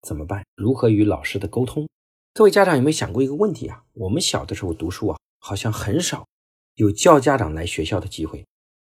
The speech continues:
但是现在学校老师动不动把家长就叫过去，基本上隔三差五家长都能收到学校老师的反馈，很多家长也真的是被逼疯了。为什么以前啊，老师不需要经常给家长反馈，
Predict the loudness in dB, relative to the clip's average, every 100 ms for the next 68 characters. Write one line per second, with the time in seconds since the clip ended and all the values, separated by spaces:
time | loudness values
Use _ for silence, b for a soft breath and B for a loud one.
0 | _ _ -4 -4 -2 2 2 2 0 0
1 | 0 -2 -2 -10 -6 6 6 6 -4 -4
2 | -4 -4 -4 -4 -10 -6 -6 -8 -14 -20
3 | _ _ -2 2 2 2 4 4 4 0
4 | -4 -4 -8 _ 2 2 2 -2 -2 -2
5 | -2 2 2 2 -2 -6 -4 -4 -4 -8
6 | -8 -8 -10 -8 -10 -10 _ _ _ _
7 | -8 -4 -2 0 0 -4 -8 -10 0 0
8 | 0 -6 -8 -8 -8 -6 -8 -10 _ _
9 | _ _ _ 4 4 4 2 2 -2 -4
10 | 0 -2 -2 _ _ -2 -2 0 -4 0
11 | 0 2 0 2 0 0 0 -4 -4 -6
12 | -8 -12 -10 -12